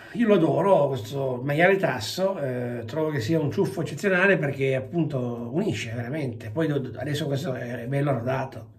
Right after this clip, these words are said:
Le qualità del maiale, il, la sensazione sulla pelle del maiale, la, la facilità di montaggio del maiale con, eh, le caratteristiche della morbidezza del tasso.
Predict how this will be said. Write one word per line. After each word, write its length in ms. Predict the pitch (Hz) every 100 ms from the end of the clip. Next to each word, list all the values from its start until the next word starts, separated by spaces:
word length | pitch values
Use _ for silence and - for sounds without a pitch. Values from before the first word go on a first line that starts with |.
| - - _ _ _ _ _ _ -
Le 140 | 165 165
qualità 360 | 180 175 180
del 140 | 170 156
maiale, 440 | 160 202 190 143
il, 680 | 127 127 127 127 123 120 - - - - -
la 100 | -
sensazione 440 | 120 139 135 - 170
sulla 180 | 151 135
pelle 260 | 196 156
del 120 | 139
maiale, 460 | 123 127 160 165 131
la, 240 | 120 113 107 - - - - _ _ _ _
la 520 | - 127 120 120 120 - - - - - - - -
facilità 440 | - 131 156 135
di 80 | 165
montaggio 400 | 151 139 170 147
del 120 | 143
maiale 480 | 175 208 147 156 196
con, 260 | - 135 160
eh, 560 | 147 117 110 110 110 107 110 - - _ _
le 60 | -
caratteristiche 560 | 151 139 139 143 170 165
della 120 | 127
morbidezza 440 | 131 123 127 131
del 100 | 117
tasso. 500 | 107 113 107 - -